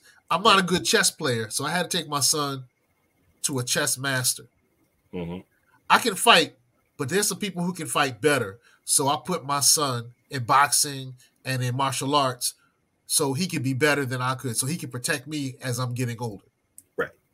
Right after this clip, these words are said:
Speaker 1: So we're expecting, I can't expect my father to be everything. There was a time in my life when I did.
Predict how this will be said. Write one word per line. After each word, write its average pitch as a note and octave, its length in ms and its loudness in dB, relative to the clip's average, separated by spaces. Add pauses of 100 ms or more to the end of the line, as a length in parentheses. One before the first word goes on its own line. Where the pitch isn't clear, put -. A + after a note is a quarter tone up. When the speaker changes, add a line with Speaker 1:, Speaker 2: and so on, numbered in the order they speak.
(880)
Speaker 1:
So - 380 2 (400)
we're A3+ 340 4
expecting, D#3 720 0
I E3 80 2
can't G#3+ 300 0
expect - 560 -4
my C#3 180 0
father D3+ 380 0
to B2+ 100 -2
be B2 160 -4
everything. B2 400 -4
There E3 80 -2
was F#3 140 -4
a - 40 -4
time F#3 220 0
in D3+ 80 -4
my B2+ 140 0
life C3+ 320 0
when B2 80 -4
I A2+ 100 -4
did. F#2+ 380 -8